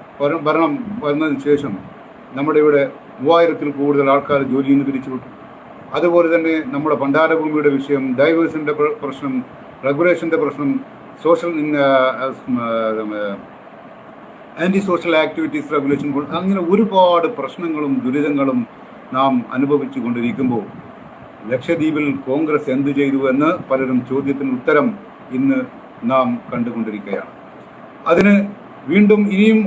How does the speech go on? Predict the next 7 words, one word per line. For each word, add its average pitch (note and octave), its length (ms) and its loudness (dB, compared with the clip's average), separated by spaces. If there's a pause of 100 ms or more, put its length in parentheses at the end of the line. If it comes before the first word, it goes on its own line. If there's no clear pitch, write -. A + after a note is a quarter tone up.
ഒരു G3 140 6 (400)
നല്ല E3 240 2
കാലങ്ങളിലേക്ക് F3 680 2
വരണമെങ്കിൽ D3 520 0 (440)
എല്ലാവരും D#3+ 480 2
പ്രതീക്ഷിക്കുന്നത് C3+ 720 -2 (220)
കോൺഗ്രസ് D3+ 400 -6